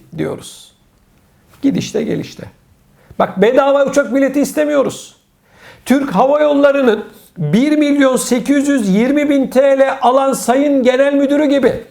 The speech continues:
bedavaya bu uçaklara binmek istemiyoruz. Biz bedavacı değiliz. Yurt dışında yaşayan vatandaşlarımızın hiçbiri bedavacı,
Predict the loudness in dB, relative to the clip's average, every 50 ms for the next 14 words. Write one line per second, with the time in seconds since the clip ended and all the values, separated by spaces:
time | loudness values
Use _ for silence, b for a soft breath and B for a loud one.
0 | -20 _ _ _ _ _ b b b b b b b 2 2 2 4 4 2 2
1 | 2 4 2 4 4 4 2 2 2 2 2 0 2 0 0 0 2 0 2 2
2 | 4 2 2 2 2 2 0 0 0 -4 -4 0 -2 0 0 2 0 0 -2 -4
3 | -8 -10 -16 -20 -20 _ _ -20 _ _ _ -20 _ _ _ _ _ _ _ _
4 | _ _ _ _ _ _ _ _ _ _ _ _ _ _ _ _ _ -2 -2 -2
5 | 2 2 2 4 4 2 2 4 2 2 0 0 2 2 2 2 2 2 0 0
6 | -2 -4 -8 -12 -16 _ _ _ _ _ _ _ _ _ B B B B B B
7 | B 2 2 2 2 0 0 -2 -2 0 -2 -2 0 0 2 2 0 0 0 0
8 | 0 0 0 2 0 2 2 2 0 2 2 0 0 0 -2 -2 0 0 0 0
9 | 0 -2 -2 -2 B B B B 0 0 0 0 -2 -2 0 0 0 2 2 2
10 | 2 2 2 2 2 0 0 0 0 0 -2 -2